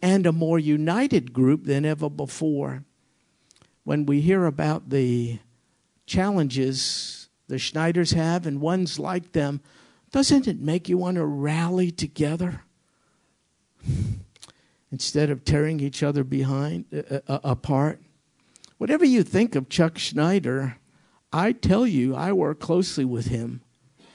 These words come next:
Purity of motives. He wants nothing but what the church asks him to do. And what the church has asked him to do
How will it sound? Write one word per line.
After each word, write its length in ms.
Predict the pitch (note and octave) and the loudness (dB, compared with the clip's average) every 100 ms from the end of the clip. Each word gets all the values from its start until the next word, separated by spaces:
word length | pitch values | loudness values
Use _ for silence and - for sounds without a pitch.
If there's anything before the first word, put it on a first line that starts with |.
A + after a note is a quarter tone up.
| - - _ _ _ _ _ _ _ _ _ - | -20 -20 _ _ _ _ _ _ _ _ _ 2
Purity 880 | - - D#3+ E3+ E3 E3 - E3 - | 4 6 6 6 4 0 0 0 -2
of 280 | C#3 C#3 C3 | -2 -2 -2
motives. 760 | C3 B2+ A#2 G2 D#2+ G2+ - - - _ _ - | 0 2 2 0 -6 -12 -12 -12 -14 _ _ -2
He 580 | - - F3 F3 F3+ - _ _ | 4 6 6 4 0 -6 _ _
wants 600 | - C#3+ E3 E3+ E3 - - | -6 -2 0 -2 -4 -8 -10
nothing 840 | B2 B2+ C3 C#3+ E3 E3 - F2+ F2 _ - | -12 -8 -4 0 2 2 0 -8 -10 _ -6
but 140 | C3 | -2
what 220 | C#3+ C3+ - | 0 0 0
the 80 | |
church 960 | B2 - - - B3+ C#3+ - - - - _ | -10 -8 -6 2 2 2 -2 -10 -12 -12 _
asks 460 | C3 C#3+ C#3 - - | -4 -2 -2 -6 -4
him 160 | C#3 | -4
to 100 | C3+ | -4
do. 440 | B2+ A2+ G#2 E2+ - _ _ _ _ _ _ _ _ _ _ _ | -6 -2 0 -2 -8 _ _ _ _ _ _ _ _ _ _ _
And 200 | - C3+ | -4 2
what 160 | D3+ D#3+ | 2 2
the 80 | B2+ | -2
church 500 | - - A3+ B3+ - | -4 6 6 6 0
has 180 | C3 - | -2 2
asked 360 | E3 E3+ - | 4 4 2
him 160 | E3+ D#3 | 0 2
to 100 | D3+ | 2
do 560 | C3+ C#3 G#2+ G#2 G#2+ | 6 6 6 2 -8